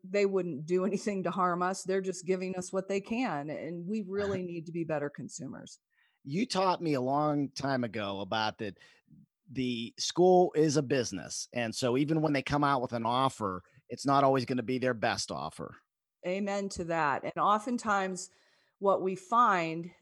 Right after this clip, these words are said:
Speaker 1: back to how important choosing the schools you're going to apply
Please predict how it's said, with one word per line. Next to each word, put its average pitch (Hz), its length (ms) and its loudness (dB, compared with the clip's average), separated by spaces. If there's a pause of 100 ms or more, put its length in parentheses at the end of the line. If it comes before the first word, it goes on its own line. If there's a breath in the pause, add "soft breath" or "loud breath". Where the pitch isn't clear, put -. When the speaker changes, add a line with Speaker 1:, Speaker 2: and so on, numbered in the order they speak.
(100)
Speaker 1:
back 180 380 0
to 180 380 0
how 190 300 2
important 180 640 -4
choosing 202 500 -4
the 180 80 -4
schools 175 440 -4
you're 165 120 -8
going 170 260 -6
to 156 120 -4
apply 180 420 0